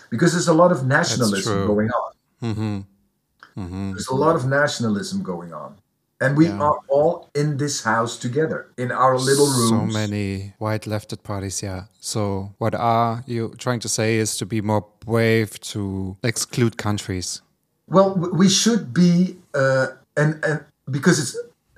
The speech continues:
Speaker 1: I'm, and I'm saying this because it's not working the other way around. We should be more firm. We should be more like China or Russia in a way,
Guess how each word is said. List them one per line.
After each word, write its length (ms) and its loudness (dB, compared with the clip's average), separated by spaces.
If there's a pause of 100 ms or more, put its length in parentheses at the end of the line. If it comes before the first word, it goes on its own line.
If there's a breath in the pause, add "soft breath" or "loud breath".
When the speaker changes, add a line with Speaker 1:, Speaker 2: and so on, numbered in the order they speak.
(200)
Speaker 1:
I'm, 320 4
and 160 4
I'm 180 6
saying 380 4
this 180 0
because 300 -2
it's 160 -4
not 260 -2
working 600 0
the 160 0
other 100 4
way 160 4
around. 460 2 (1160 soft breath)
We 280 6
should 480 2
be 160 4
more 260 4
firm. 560 0 (140)
We 80 0
should 260 2
be 120 4
more 220 4
like 240 0
China 540 0
or 140 0
Russia 560 -2
in 100 2
a 60 2
way, 300 2